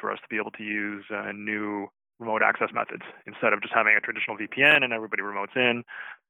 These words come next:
and then you have to access a certain way. Um, being a hundred percent web-based for this particular critical application of ours,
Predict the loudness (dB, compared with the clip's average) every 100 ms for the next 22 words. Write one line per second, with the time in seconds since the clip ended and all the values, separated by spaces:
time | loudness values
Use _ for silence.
0 | _ -6 -2 2 4 6 4 2 -8 -6
1 | -2 2 4 4 -2 -4 0 2 2 0
2 | -2 -4 -8 _ _ _ _ -14 -8 -4
3 | -2 0 0 2 2 2 2 2 2 2
4 | 4 2 0 _ _ _ _ _ _ -10
5 | -6 -6 -4 2 4 6 4 2 4 4
6 | 4 2 0 2 4 4 4